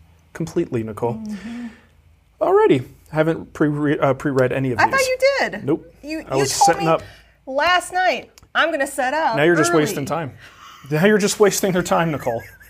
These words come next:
Speaker 1: I'm trying to get on with the show.
Speaker 2: Sure.
Speaker 1: Sebastian says, "I've just discovered the viewer projects page on the T W W site. There's some awesome projects there. How do people submit projects?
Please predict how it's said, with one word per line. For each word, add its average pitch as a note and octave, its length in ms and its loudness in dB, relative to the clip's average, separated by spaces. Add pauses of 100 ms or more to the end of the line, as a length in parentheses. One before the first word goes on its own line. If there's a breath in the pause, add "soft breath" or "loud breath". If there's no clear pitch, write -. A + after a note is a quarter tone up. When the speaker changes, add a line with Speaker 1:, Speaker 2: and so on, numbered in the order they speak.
(140 loud breath)
Speaker 1:
I'm D3 100 2
trying E3 240 2
to D3+ 60 -6
get D#3+ 140 2
on D3+ 160 2
with C3+ 100 -6
the C3+ 60 -6
show. A#2 340 -4
Speaker 2:
Sure. G#3+ 460 -6
Speaker 1:
Sebastian E3+ 520 2
says, C#3+ 220 0
"I've C#3+ 120 0
just A3 200 0
discovered E3+ 520 0
the C3+ 60 0
viewer E3 300 2
projects F3 500 0
page C3+ 300 -4
on C#3 80 -4
the C3+ 60 -8
T C#3+ 140 -10
W D3 200 -2
W C3 220 -4
site. G#3 340 -2 (240 loud breath)
There's G#3 120 0
some C4 100 2
awesome B3+ 280 2
projects C#4+ 460 -4
there. - 200 4
How E3 120 4
do A3 60 2
people C4 240 -4
submit D#3+ 400 -4
projects? - 500 -4